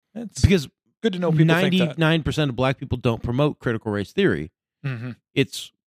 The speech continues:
Speaker 2: white liberal women in their fifties.
Speaker 1: <laughs>
Speaker 2: And most black people know that critical race theory is, is not true.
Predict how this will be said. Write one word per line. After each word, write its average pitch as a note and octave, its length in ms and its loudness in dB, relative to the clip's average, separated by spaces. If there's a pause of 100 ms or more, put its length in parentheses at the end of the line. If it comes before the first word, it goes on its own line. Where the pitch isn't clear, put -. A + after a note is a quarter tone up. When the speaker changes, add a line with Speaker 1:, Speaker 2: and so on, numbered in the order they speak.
(240)
Speaker 2:
white B2 500 0 (400)
liberal C3 440 2
women C#3 360 2
in A#2+ 100 -2
their A2 100 -2
fifties. G2+ 640 -2 (500)
Speaker 1:
<laughs> G#3+ 120 -8 (3000)
Speaker 2:
And D3+ 200 4
most D#3+ 240 4
black E3+ 240 2
people C#3+ 220 0
know C#3+ 220 4
that A#2+ 180 -2
critical C#3 320 0
race C3 200 2
theory C3+ 300 2
is, A2 320 -6 (140)
is A2+ 260 -8
not A2 320 -4
true. G2+ 460 0